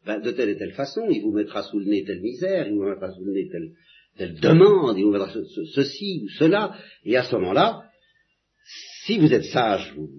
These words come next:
si vous n'avez pas consenti à la folie, ben, vous avez parfaitement le droit de dire non. Et si vous avez consenti à la folie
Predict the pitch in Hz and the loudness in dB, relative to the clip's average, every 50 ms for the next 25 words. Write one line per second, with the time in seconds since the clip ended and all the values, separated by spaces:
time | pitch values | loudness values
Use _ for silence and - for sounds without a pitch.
0 | - - - - 117 107 120 117 110 110 107 131 127 - 185 208 196 185 180 180 | -18 -20 -14 -10 -4 -2 0 2 2 2 0 -2 4 6 8 8 8 10 8 8
1 | 160 160 156 151 - - - - 117 113 113 117 113 98 80 80 76 80 76 76 | 8 8 6 6 6 4 2 4 4 4 4 2 0 -2 -4 -4 -6 -6 -8 -8
2 | 65 73 76 101 98 - 98 82 - 90 87 82 80 82 76 71 90 107 127 170 | -8 -8 -8 -8 -8 -8 -8 -8 -6 -6 -6 -4 -6 -6 -4 -4 0 2 4 4
3 | 220 220 - - - - - - - 117 104 101 113 104 92 92 101 95 - 98 | 4 2 -2 -10 -14 -14 -10 -8 -6 -2 0 0 2 2 2 0 -2 -2 -2 -4
4 | 87 78 92 92 80 80 78 78 73 71 71 | -6 -4 -4 -6 -6 -6 -8 -10 -12 -12 -14